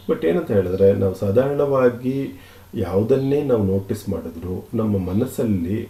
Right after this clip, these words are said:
ಒಂದು ಭಾವನೆ ಬಂದೇ ಬರುತ್ತೆ, ಒಂದು ಗ್ರಹಿಕೆ ಅದು ಬಂದೇ ಬರುತ್ತೆ. That is, ಆ, known as it's an automatic process. ಮತ್ತೆ it is, ಆ,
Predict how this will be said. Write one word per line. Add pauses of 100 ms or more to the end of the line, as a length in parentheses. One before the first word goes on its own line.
ಒಂದು
ಭಾವನೆ
ಬಂದೇ
ಬರುತ್ತೆ,
ಒಂದು
ಗ್ರಹಿಕೆ
ಅದು (300)
ಬಂದೇ
ಬರುತ್ತೆ. (440)
That
is, (640)
ಆ,
known
as
it's
an
automatic (120)
process.
ಮತ್ತೆ (520)
it
is,
ಆ,